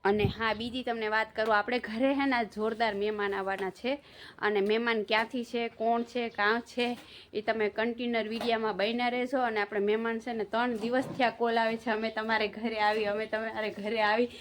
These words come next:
તો અમે આવી જાઓ, અમે તમારા ઇંતજારમાં છીએ. તો તમને થંબનેલ જોઈને તો ખબર પડી જ જાહે કોણ મહેમાન આવ્યું છે.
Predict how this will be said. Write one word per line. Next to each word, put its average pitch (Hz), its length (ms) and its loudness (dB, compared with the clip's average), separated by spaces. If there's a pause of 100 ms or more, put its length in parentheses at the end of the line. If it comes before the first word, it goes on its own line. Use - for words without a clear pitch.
(240)
તો 240 60 6
અમે 233 340 6
આવી 254 400 8
જાઓ, 262 240 10
અમે 247 260 4
તમારા 247 360 2
ઇંતજારમાં 254 720 4
છીએ. 254 500 0 (460)
તો 233 280 6 (460)
તમને 233 680 4 (360)
થંબનેલ 294 520 8
જોઈને 277 300 6
તો 277 120 0
ખબર 262 400 4
પડી 247 320 2
જ - 120 -8
જાહે 254 260 4
કોણ 220 340 2
મહેમાન 214 420 0
આવ્યું 233 240 2
છે. 233 280 -2